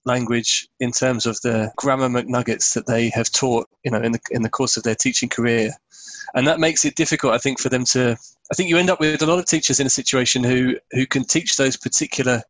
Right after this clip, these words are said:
forms very well because they've done it very often. But perhaps if you gave them a more genuine text or more authentic text and asked them to, to point out the, the most salient features of that text, I'm not sure that many of them would be able to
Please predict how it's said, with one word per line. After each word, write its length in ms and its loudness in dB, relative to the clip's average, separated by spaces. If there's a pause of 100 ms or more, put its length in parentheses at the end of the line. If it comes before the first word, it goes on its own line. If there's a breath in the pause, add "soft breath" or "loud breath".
forms 480 0
very 200 2
well 220 4
because 220 -2
they've 120 0
done 180 0
it 220 -2
very 200 2
often. 420 0 (260)
But 140 0
perhaps 380 2
if 140 0
you 100 2
gave 240 2
them 160 0
a 40 2
more 440 2 (600)
genuine 400 2
text 360 -2
or 60 0
more 180 2
authentic 420 -2
text 420 -2 (100)
and 120 0
asked 260 0
them 180 -2
to, 300 0 (440)
to 100 -4
point 260 -2
out 220 -2 (240)
the, 240 2
the 60 -2
most 260 2
salient 380 2
features 380 0
of 60 -2
that 160 0
text, 500 -2 (1000)
I'm 100 0
not 140 0
sure 180 2
that 180 0
many 220 2
of 80 0
them 120 2
would 120 -2
be 80 0
able 200 0
to 300 0